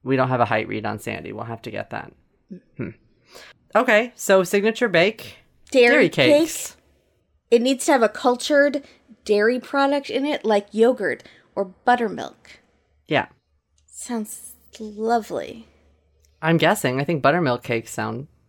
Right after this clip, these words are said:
Speaker 1: good.
Speaker 2: I don't know if I even like buttermilk. Have I ever had buttermilk?
Speaker 1: Sure. Have you ever had a biscuit, a buttermilk biscuit? Not their biscuit. It's not a cookie.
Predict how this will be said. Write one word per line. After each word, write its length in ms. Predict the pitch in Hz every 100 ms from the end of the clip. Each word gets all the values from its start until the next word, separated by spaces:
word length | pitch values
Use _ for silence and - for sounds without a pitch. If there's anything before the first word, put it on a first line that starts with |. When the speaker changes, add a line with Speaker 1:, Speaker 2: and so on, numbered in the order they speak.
| 160
Speaker 1:
good. 420 | 131 110 127 196 - _ _ _ _ _ _
Speaker 2:
I 40 | 214
don't 140 | 233
know 120 | 247
if 120 | 233
I 60 | 240
even 220 | 233 220
like 220 | 226 233 -
buttermilk. 640 | 247 269 277 170 - _ _ _ _ _ _ _ _
Have 120 | 226
I 80 | 226
ever 180 | 226 226
had 240 | 226 233
buttermilk? 540 | 294 294 311 330 415 - _ _ _ _
Speaker 1:
Sure. 280 | - 233 - _ _ _
Have 60 | 151
you 60 | 151
ever 100 | 135
had 100 | 127
a 40 |
biscuit, 400 | 131 143 - 202
a 20 |
buttermilk 420 | 147 143 160 165
biscuit? 400 | 180 180 - 202
Not 220 | - 151 151
their 140 | 143
biscuit. 340 | 127 113 - 107
It's 80 |
not 140 | 139 127
a 20 |
cookie. 440 | - 123 104 110